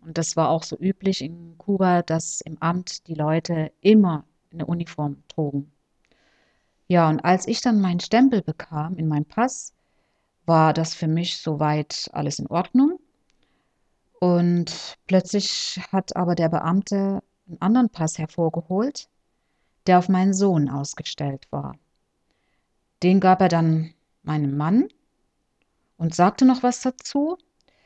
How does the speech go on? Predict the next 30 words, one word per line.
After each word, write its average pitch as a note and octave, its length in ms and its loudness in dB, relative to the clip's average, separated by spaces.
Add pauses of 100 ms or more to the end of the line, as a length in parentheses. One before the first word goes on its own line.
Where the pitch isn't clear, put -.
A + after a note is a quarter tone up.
(160)
Ich - 260 -12
hab F#3 180 0
davon E3 460 0
wirklich F3 320 -6
nicht D#3+ 220 -4
viel A3 200 -4
verstanden A3+ 640 -4
und F3 380 -6 (440)
hab F3+ 160 -4 (140)
anschließend G#3+ 640 0
mit F3+ 160 -4
meinen F#3 640 2
wenigen G#3 640 2
spanischen F#3 580 -2
Kenntnissen F3+ 520 -4
zu E3+ 100 -8
der D#3 240 -4
Zeit D#3+ 480 -6 (720)
gesagt: D#3+ 640 0 (1160)
„Wir G3+ 140 0
brauchen G#3+ 380 4
den D#3 160 0
Pass - 340 -8
nicht. D3 320 -10 (640)
Mein D3+ 240 2
Sohn F#3 320 4
ist - 260 -6
in D#3 100 -4
meinem G3 360 4
Pass - 560 -4